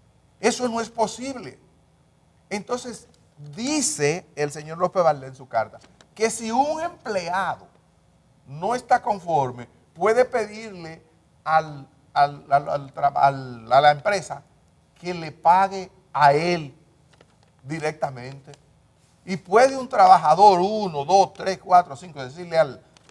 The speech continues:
al patrón, "No, no, no, mire, no me pague por esa cuenta, sáqueme lo mío aparte". ¿Mm? Puede,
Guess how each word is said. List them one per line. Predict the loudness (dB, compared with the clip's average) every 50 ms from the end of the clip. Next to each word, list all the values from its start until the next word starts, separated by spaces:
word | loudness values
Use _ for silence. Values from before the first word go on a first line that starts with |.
| _ _ -6
al | -6 -6 -6 -6
patrón, | _ -4 -4 -2 -2 -4 -4 -4 -4 -8 -14 _ _ _ _
"No, | -10 -8 -8 -8
no, | -8 -8
no, | -6 -4 -4
mire, | -4 -4 -8 -8 -6 -6 -6 -6 -8 _ _ _ _ _ _ _
no | -12 -4 -2 -2 -2
me | -2 -4
pague | -2 2 2 2 2 2
por | -2 -4 -6
esa | -6 -6 -8 -10 -12
cuenta, | -12 -14 -14 -12 -12 -12 -4
sáqueme | 0 2 2 2 2 -2 -8 -8 -6
lo | -6 -6 -6
mío | -6 -8 -6 -6 -6
aparte". | -4 -2 0 0 0 0 -4 _ _ _ _ _ _ _ _ _ _ _ _ _ _ _ _ _ _ _ _ _ _ _ _ _ _
¿Mm? | -14 -14 -14 -14 -16 _ _ _ _ _ _ _ _ _ _ _ _ _ _ _ _ _ _ _ _ _ _ _ _ _ _
Puede, | 2 4 6 6 6 4 -2 -8 -16